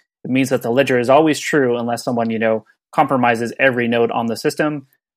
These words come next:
That means it's very resilient to attack. It means the, uh, like you guys have said, your attack surface is much larger, larger, and there's no, no one can control the, the, the, the blockchain, right? There's no, there's no one who can sway things one way or the other. So,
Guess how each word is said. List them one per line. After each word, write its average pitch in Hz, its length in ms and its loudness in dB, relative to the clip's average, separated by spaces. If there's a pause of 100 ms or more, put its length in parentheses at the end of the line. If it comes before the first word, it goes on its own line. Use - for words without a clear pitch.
(280)
That 143 120 0
means 147 200 -2
it's 131 240 -8
very 151 220 6
resilient 131 480 2
to 117 100 -6
attack. 175 440 -4 (200)
It 135 60 -10
means 117 360 -6
the, 117 180 -6
uh, 113 160 -2
like 120 140 -6
you 113 100 -8
guys 110 140 -6
have 107 100 -10
said, 117 200 -4
your 113 80 -2
attack 123 280 0
surface 123 320 -6
is 110 120 -14
much 110 240 -12
larger, 151 420 2
larger, 160 460 -2 (300)
and 156 140 0
there's 160 200 0
no, 196 380 4 (180)
no 170 160 2
one 208 160 2
can 185 140 0
control 127 680 2 (160)
the, 117 380 0
the, 131 80 4 (300)
the, 117 200 -4 (140)
the 120 80 -10
blockchain, 120 420 2
right? 113 240 -4
There's 120 200 -8
no, 156 420 4 (540)
there's 135 200 -2
no 156 80 0
one 160 200 0
who 143 140 0
can 127 360 -2 (320)
sway 151 380 4
things 143 260 0
one 131 160 0
way 127 120 4
or 120 60 2
the 117 140 -2
other. 110 220 -2
So, 123 440 -2